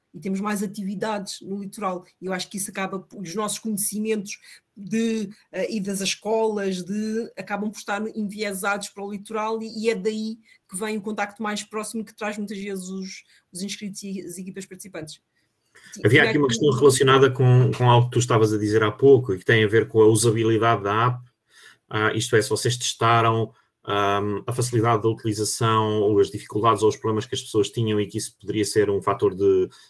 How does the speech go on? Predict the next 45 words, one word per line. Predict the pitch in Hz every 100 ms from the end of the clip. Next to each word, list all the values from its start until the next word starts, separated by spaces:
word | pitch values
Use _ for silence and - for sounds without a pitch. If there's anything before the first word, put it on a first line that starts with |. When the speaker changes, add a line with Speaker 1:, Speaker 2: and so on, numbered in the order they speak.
| _ -
Speaker 2:
digamos, | 98 92 90
de, | 98 95 92 90
de | 98
afastamento. | 92 110 - 104 110 123 123 - -
Ahm, | 113 110 104 104 104 -
e | 104
já | 113 110
que | -
se | - -
falou | 113 107
disso, | 113 110 - -
se |
calhar | 113 107 107
valia | 107 107
a | 104
pena, | 110 107 107 107 _ _ _
ahm, | 101 101 101 101 101 -
continuares | 107 110 107 104 104
a, | 101 98 98 95
a |
falar | 110 104
esta | 101 107
questão | - 110
antes | 107 107 95
de | - 110 101 _ - -
eu | 104
lançar | 107 113
aqui | 104 -
umas | 107 -
perguntas | 104 104 104 -
para, | 107 101 101 101 92
ou | 95 -
para | 104
outros, | 104 92 - -
ah, |
ah, | 98 92 87 92 - 95 90 98 - -
Speaker 1:
Eu | 233
acho | -
Speaker 2:
intervenientes. | 175
Speaker 1:
que, | 247 233 190 -
eh, | 220 220 - 214 - _ _ -
é | 233 247
responsável | - 247 226 226 214 202
por | 220 247
uma, | 240 226 -